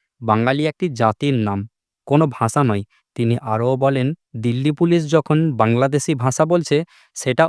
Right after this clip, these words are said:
অনুপ্রবেশকারীদের চিহ্নিত করার জন্য, পশ্চিমবঙ্গের মানুষদের জন্য নয়। বিজেপি নেতাদের এই মন্তব্যের পর রাজনৈতিক মহলে তোলপাড় শুরু হয়। তৃণমূল কংগ্রেস এই মন্তব্যের তীব্র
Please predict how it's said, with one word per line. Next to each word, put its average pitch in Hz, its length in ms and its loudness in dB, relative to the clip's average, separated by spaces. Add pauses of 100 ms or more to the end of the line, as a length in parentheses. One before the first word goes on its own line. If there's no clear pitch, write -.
(140)
অনুপ্রবেশকারীদের 151 880 -2
চিহ্নিত 139 340 0
করার 139 300 0
জন্য, 123 300 4 (460)
পশ্চিমবঙ্গের 120 600 0
মানুষদের 117 380 0
জন্য 127 220 2
নয়। 127 260 2 (160)
বিজেপি 120 440 -2
নেতাদের 160 400 -2 (100)
এই 151 140 0
মন্তব্যের 143 600 0
পর 139 180 4 (380)
রাজনৈতিক 120 540 2
মহলে 147 280 0 (100)
তোলপাড় 120 360 2
শুরু 113 220 -4
হয়। 95 200 -4 (480)
তৃণমূল 143 340 0
কংগ্রেস 165 440 0 (440)
এই 139 200 0
মন্তব্যের 147 640 0
তীব্র 151 240 -2